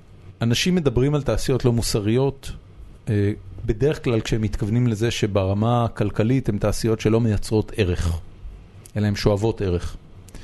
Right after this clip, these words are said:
אה, אני חושב שלזאת הכוונה. ויש תעשיות כאלה. אני לא, אני לא רוצה להיכנס יותר מדי לזה, מכיוון שזה,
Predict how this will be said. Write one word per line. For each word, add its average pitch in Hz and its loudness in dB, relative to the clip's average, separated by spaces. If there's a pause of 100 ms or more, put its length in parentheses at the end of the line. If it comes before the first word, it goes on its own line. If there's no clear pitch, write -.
(500)
אה, 98 -2 (840)
אני - 2
חושב - 0
שלזאת 113 0
הכוונה. 95 -2 (760)
ויש 113 0
תעשיות 117 0
כאלה. 104 -4 (240)
אני 123 0
לא, 151 2
אני 139 0
לא 156 4
רוצה 156 0
להיכנס 127 0
יותר 123 0
מדי 117 0
לזה, 104 2
מכיוון 101 0
שזה, 104 0